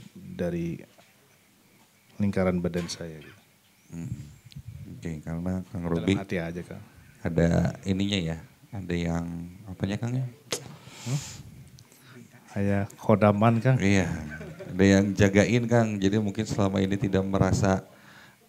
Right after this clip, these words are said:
Speaker 2: atau kayak gimana karena memang di cover lah. Seperti itu. Jadi secara batin aja ikut sebentar,
Speaker 1: Hmm.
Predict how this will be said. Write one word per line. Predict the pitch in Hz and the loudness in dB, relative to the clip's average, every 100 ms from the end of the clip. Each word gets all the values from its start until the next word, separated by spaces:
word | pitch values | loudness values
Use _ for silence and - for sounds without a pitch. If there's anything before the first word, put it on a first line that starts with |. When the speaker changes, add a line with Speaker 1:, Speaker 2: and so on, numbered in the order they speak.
| _ - | _ -6
Speaker 2:
atau | 98 92 92 | -4 -2 0
kayak | 98 95 | 0 2
gimana | 92 90 92 | 2 0 0
karena | 107 95 92 95 | -2 -2 0 0
memang | 92 90 95 98 104 | -2 -2 -4 -6 -10
di | 90 90 90 87 87 87 | -4 -2 0 -2 -4 -6
cover | - 101 101 85 82 | -6 0 2 2 -2
lah. | 85 - - - _ _ - _ _ _ _ _ _ _ | -2 -4 -4 -12 _ _ -20 _ _ _ _ _ _ _
Seperti | - - - - - - | -16 -14 -8 -8 -6 -8
itu. | - - 80 80 78 - - | -10 -12 -10 -8 -10 -14 -14
Jadi | 85 87 | -10 -6
secara | - - 85 82 | -4 -4 -6 -8
batin | 82 80 87 | -8 -6 -6
aja | 85 85 87 - - | -6 -8 -12 -14 -18
ikut | 85 90 85 | -12 -10 -8
sebentar, | - 87 82 80 87 90 95 - - | -4 -2 -4 -2 -2 -2 -6 -12 -4
Speaker 1:
Hmm. | 101 98 87 85 82 76 | 2 2 2 0 -2 -4